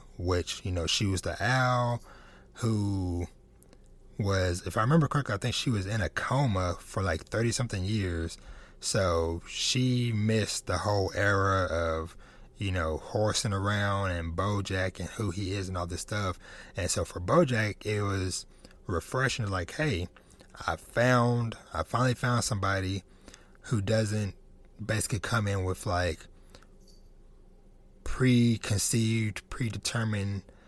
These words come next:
you know, information and thoughts about me, who I am, who I have been, all this other stuff, whatever." It's like, no, you know, she doesn't know anything about me. So, so yeah, so that, that was kind of,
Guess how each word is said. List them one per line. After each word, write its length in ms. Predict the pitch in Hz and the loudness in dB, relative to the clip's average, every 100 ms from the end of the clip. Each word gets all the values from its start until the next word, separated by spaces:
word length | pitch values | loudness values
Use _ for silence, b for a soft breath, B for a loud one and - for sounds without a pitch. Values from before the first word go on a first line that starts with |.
| B B | B B
you 140 | 117 107 | -2 0
know, 200 | 95 90 | 0 2
information 680 | 113 - 104 104 107 - | 0 0 0 2 2 2
and 160 | 98 87 - | -2 -4 -4
thoughts 320 | 107 95 - | -2 -2 -2
about 380 | 85 98 104 95 | -2 0 0 0
me, 580 | 98 95 95 92 90 | -2 -2 -2 -2 -2
who 260 | 87 - 104 | -2 -2 0
I 200 | 98 90 | 0 0
am, 260 | 92 92 90 | -2 -2 -2
who 180 | 101 | -2
I 120 | 90 90 | 0 0
have 360 | 107 92 85 | 0 -2 -4
been, 440 | - 90 90 87 87 B B B B | -6 -4 -4 -4 -8 B B B B
all 160 | 87 87 | -2 -2
this 140 | - | -2
other 140 | 87 | -2
stuff, 280 | - 143 - | -2 -2 0
whatever." 240 | 104 95 85 | -2 -2 -4
It's 140 | 87 | -4
like, 160 | 87 76 | -6 -4
no, 420 | 104 120 92 85 - B B B B - | 0 2 2 0 -6 B B B B -12
you 140 | 101 90 | -6 -4
know, 180 | 80 | -4
she 220 | 80 - 101 | -4 -2 -2
doesn't 240 | 101 98 | -2 0
know 140 | 98 | 0
anything 340 | 90 101 107 98 | 0 -2 -2 -2
about 360 | 85 107 135 90 | 2 4 4 2
me. 260 | 95 92 - B B B B - | -2 -4 -6 B B B B -12
So, 640 | - 90 87 90 85 87 - - - - - - - - - - - - - - | -2 2 2 0 -2 -6 -12 -20 -20 -20 -20 -20 -20 -20 -20 -20 -20 -20 -20 -6
so 160 | - 156 | 4 6
yeah, 220 | 147 113 | 8 6
so 280 | - - 90 | 4 2 2
that, 200 | 95 104 | 2 2
that 180 | 98 113 | 4 4
was 160 | 101 | 2
kind 200 | - 110 | 0 2
of, 320 | 95 85 82 | 2 0 -2